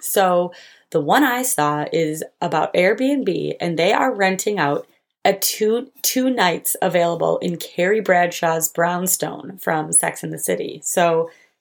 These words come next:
any of my listeners here that were devout, uh, Sex and the City watchers like me would just swoon over this idea. So at first I thought, "Oh my God,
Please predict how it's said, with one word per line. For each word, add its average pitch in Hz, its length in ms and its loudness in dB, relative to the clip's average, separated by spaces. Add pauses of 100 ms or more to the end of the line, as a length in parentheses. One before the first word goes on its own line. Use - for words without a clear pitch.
(140)
any 156 240 -6
of 185 120 -10
my 294 300 0 (460)
listeners 190 720 2
here 165 500 0
that 185 260 2 (300)
were 175 460 4
devout, 180 720 2
uh, 180 400 2 (160)
Sex 208 320 0
and 190 80 -4
the 190 40 -4
City 190 280 -2
watchers 175 480 -2
like 160 200 -2
me 196 320 -2 (440)
would 185 160 0
just 180 240 0
swoon 180 400 0
over 147 200 0
this - 200 -2
idea. 156 340 -4
So 190 200 4
at 190 140 -4
first 294 280 0
I 214 80 2
thought, 190 240 0
"Oh 226 80 0
my 214 80 0
God, 196 340 0